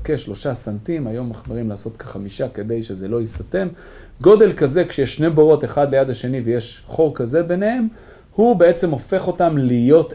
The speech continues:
אחד. ואז המים השאובים בבור האחד יהפכו להיות טהורים וכשרים לטבילה, מתוך חיבורם אל הבור שבמים השני. כך שם גם במשנה ח' מתואר במפורש פעולה אקטיבית של עשייה כזאת.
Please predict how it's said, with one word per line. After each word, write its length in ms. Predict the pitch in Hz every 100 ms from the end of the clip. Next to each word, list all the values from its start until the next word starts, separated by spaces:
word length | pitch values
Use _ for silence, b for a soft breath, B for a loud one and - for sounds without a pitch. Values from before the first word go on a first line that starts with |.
| -
אחד. 380 | 110 - 131 98 87 b b b b -
ואז 260 | 120 175 143
המים 320 | 143 170 160
השאובים 840 | 139 - 143 127 113 170 185 120
בבור 360 | 110 107 143 175
האחד 500 | 175 - 247 220 214 202 b b b b
יהפכו 380 | 123 113 - 190
להיות 300 | 185 190 190
טהורים 420 | 175 151 151 208 165
וכשרים 440 | - 147 151 196
לטבילה, 460 | 190 180 214 247 240 B B B -
מתוך 340 | 127 - 202 196
חיבורם 480 | 156 160 196 185
אל 100 | 151
הבור 460 | 123 131 156 143 147 b b -
שבמים 640 | 143 123 120 120 120 110
השני. 500 | 98 92 98 113 90 B B B -
כך 240 | 208 190
שם 260 | - 196 160
גם 220 | 151 160
במשנה 440 | 131 113 107 151 151
ח' 160 | 147 233 233 - b b b
מתואר 320 | 123 120 170 175
במפורש 540 | 185 175 170 190 185
פעולה 520 | - 208 196 180 202
אקטיבית 520 | - - 277 254 196
של 140 | - 147
עשייה 500 | 135 - 151 143 127
כזאת. 380 | - 113 104 -